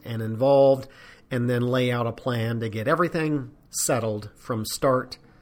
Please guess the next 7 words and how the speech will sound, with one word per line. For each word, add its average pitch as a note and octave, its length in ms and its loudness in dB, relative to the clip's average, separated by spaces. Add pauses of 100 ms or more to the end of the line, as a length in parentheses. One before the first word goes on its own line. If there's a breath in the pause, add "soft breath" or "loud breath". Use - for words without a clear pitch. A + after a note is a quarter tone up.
(220 soft breath)
to C#3+ 120 0
finish. - 560 -4 (580 loud breath)
And A#2 320 -4
if A2+ 280 -4
all D#3 320 2
of B2 260 0
the B2+ 560 0